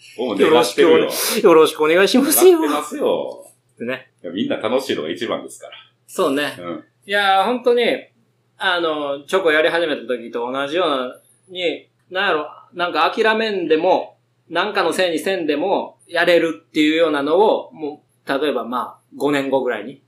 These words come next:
Speaker 1: はい。
Speaker 2: 体現できてたらなと思う。
Speaker 1: うん。
Speaker 2: そういうのをするつもり。
Speaker 1: はいはい。
Speaker 2: ライフスタイルであったり、仕事のやり方。
Speaker 1: うん。
Speaker 2: で、四十歳でも、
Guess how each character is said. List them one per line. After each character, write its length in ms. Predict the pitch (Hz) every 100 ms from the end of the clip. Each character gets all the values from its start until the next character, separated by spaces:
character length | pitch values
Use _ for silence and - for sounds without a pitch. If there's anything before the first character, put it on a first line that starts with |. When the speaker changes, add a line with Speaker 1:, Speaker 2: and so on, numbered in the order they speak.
| _ _ -
Speaker 1:
は 200 | 90 -
い。 40 |
Speaker 2:
体 380 | 143 143 135 131
現 80 | 127
で 80 |
き 160 | 131 - _ -
て 120 | 135
た 120 | 113
ら 120 | 107
な 140 | 139 139
と 100 | 98
思 100 | - -
う。 60 |
Speaker 1:
う 40 | 151
ん。 40 |
Speaker 2:
そ 260 | 147 151 147
う 40 |
い 140 | 151 147
う 40 |
の 120 | 147
を 20 |
す 160 | 151 -
る 140 | 131
つ 100 | 131
も 120 | 113 107
り。 120 | -
Speaker 1:
は 120 | 87
い 40 | -
は 160 | -
い。 40 | 127
Speaker 2:
ラ 160 | 123
イ 40 | 120
フ 80 |
ス 100 | 120
タ 140 | - 123
イ 40 |
ル 100 | 117
で 100 | 110
あ 40 | 110
っ 100 | -
た 140 | 147
り、 180 | 123 -
仕 160 | - 143
事 240 | 131 127
の 120 | 123
や 80 | 120
り 100 | 127
方。 380 | 131 - 170 -
Speaker 1:
う 40 | 165
ん。 260 | 151 - _
Speaker 2:
で、 120 | 165 151
四 260 | 156 151
十 140 | 131 123
歳 380 | - 123 107 - -
で 140 | 151
も、 380 | 170 202 -